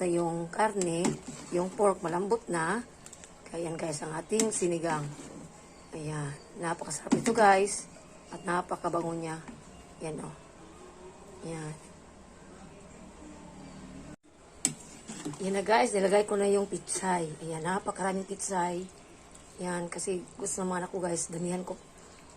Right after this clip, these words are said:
Ang pag ano ba. Kasi gusto lang kumain ng pitsay. Mas masarap talaga, guys, pag maraming vegetables. Ayan.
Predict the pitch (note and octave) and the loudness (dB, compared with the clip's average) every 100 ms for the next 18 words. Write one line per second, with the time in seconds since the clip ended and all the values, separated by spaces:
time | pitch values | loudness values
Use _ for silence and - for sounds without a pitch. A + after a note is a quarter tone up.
0 | - - F#3 - - E3 G3 F#3+ E3+ D#3 | -18 -10 -6 -4 -4 0 2 4 2 0
1 | - - - - F3+ E3 F#3 F3+ F3 F#3 | -8 -14 -10 -6 -4 -2 0 0 2 2
2 | F#3 F3 F3+ F#3+ - D3+ - F3+ F3+ F3 | 2 2 2 0 -6 -6 -4 0 0 0
3 | F3 - - - - - - - - F#3 | -6 -14 -20 -20 -20 -20 -16 -8 -4 -2
4 | - F#3+ F3 F3 F3 E3+ - F3+ F3+ E3+ | 2 0 2 0 0 -2 -2 0 2 2
5 | F3 E3 D3+ D#3 F3+ D#3 - - - - | 2 0 0 0 -2 -4 -4 -2 -2 -2
6 | - - - - - - - - - E3 | -4 -14 -18 -18 -20 -20 -20 -20 -14 -8
7 | D#3+ D#3 D#3+ | -6 -6 -8